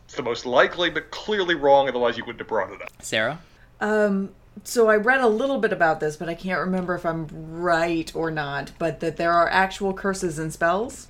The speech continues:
Speaker 2: Yup.
Speaker 3: in it. <laughs>
Speaker 2: Yup.
Speaker 1: What?
Speaker 2: Harry Potter
Speaker 1: Come
Speaker 2: books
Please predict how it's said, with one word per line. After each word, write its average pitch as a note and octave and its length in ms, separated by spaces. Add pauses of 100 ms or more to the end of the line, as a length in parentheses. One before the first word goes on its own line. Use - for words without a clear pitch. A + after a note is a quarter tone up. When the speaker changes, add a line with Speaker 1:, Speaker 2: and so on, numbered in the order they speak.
(120)
Speaker 2:
Yup. B2 500
Speaker 3:
in G3+ 200
it. C#4 260 (240)
<laughs> - 220
Speaker 2:
Yup. B2 440 (340)
Speaker 1:
What? A2+ 340 (160)
Speaker 2:
Harry D#3 340
Potter F3 300
Speaker 1:
Come E3 260
Speaker 2:
books D3 40